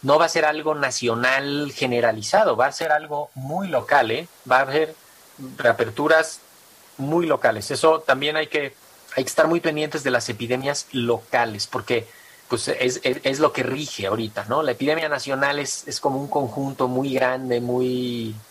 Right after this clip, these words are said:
pues, a veces muy distante, ¿no? Ahorita en San Luis Potosí, les decimos ahorita que en San Luis,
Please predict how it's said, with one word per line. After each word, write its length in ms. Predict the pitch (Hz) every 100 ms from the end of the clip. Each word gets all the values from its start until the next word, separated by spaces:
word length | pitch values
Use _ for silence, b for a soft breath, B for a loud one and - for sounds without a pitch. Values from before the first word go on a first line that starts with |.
| - -
pues, 260 | 113 -
a 80 | 107
veces 260 | 123 - 123
muy 180 | 139 131
distante, 440 | 117 127 120 110
¿no? 120 | 107
Ahorita 280 | 135 143 147
en 80 | 139
San 140 | 120
Luis 160 | 143 147
Potosí, 440 | 135 120 110 180
les 180 | 127 110
decimos 340 | 110 160 160
ahorita 240 | 143 139 143
que 80 | 123
en 80 |
San 140 | 110 113
Luis, 160 | 117